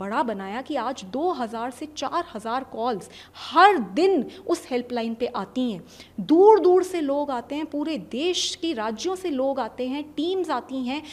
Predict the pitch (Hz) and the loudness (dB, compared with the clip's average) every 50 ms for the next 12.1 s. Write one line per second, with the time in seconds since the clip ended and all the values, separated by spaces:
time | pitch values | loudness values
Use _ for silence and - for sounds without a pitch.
0 | - - - - 269 247 - - 277 302 392 427 415 - 381 - 302 294 302 302 | -20 -8 -4 -2 -2 -2 -2 -2 0 2 2 0 0 -4 -6 -4 -4 -4 -4 -4
1 | 285 294 247 220 - - 262 254 240 285 302 294 294 - - 302 294 - - 226 | -4 -6 -6 -8 -8 -8 -8 -6 -6 -6 -6 -8 -8 -10 -12 -12 -12 -10 -10 -6
2 | 196 208 330 247 - 240 226 220 220 214 208 - 196 202 226 285 320 - - - | -2 -2 -2 -2 -2 -4 -6 -6 -8 -10 -10 -10 -8 -6 -8 -8 -8 -10 -16 -16
3 | - - 302 302 320 302 320 311 294 302 359 - - 427 453 403 311 277 302 302 | -2 2 2 2 2 2 0 0 0 0 -2 -2 -2 -2 0 2 2 2 2 2
4 | 403 440 453 453 403 392 392 370 - 392 381 - 339 294 302 302 339 330 330 311 | 0 -2 -2 -2 -2 -2 -2 -2 -2 -4 -4 -4 -2 -4 -2 -2 -4 -4 -4 -6
5 | - - - - - 277 285 285 285 294 311 302 - 247 202 247 285 269 247 202 | -8 -12 -18 -12 -6 -4 -4 -4 -4 -6 -8 -8 -8 -8 -6 -6 -6 -6 -6 -8
6 | - - 226 214 233 277 - - - - - 311 302 - 359 349 - - 294 269 | -8 -10 -8 -6 -6 -8 -8 -10 -14 -10 -8 -8 -2 -2 -2 -2 0 0 0 0
7 | 285 - - 392 403 381 330 311 262 - - 277 254 - - 240 226 226 - 208 | 0 0 -2 -2 -2 -2 -2 -4 -4 -4 -4 -4 -4 -2 -2 -4 -4 -4 -6 -8
8 | 175 - - 202 220 269 330 - - - - - - 359 359 359 - 427 427 427 | -10 -10 -12 -8 -6 -6 -6 -8 -10 -18 -10 -4 -4 -4 -2 0 0 -2 -2 -2
9 | - 294 302 320 339 349 349 349 349 349 302 269 269 277 277 - 330 339 349 359 | -4 -6 -4 -4 -6 -6 -8 -8 -10 -8 -6 -6 -6 -8 -8 -10 -10 -8 -6 -6
10 | 330 294 302 - 226 240 - - - - - - 233 285 320 381 381 370 - 311 | -6 -6 -6 -6 -6 -6 -6 -8 -14 -16 -8 -4 -4 0 0 0 0 -2 -4 -8
11 | 294 - - 302 320 330 349 339 233 - 190 214 269 - - 427 415 427 403 381 | -10 -8 -8 -8 -6 -4 -4 -4 -4 -4 -4 -4 -4 -2 -2 -4 -4 -4 -4 -6
12 | 262 | -8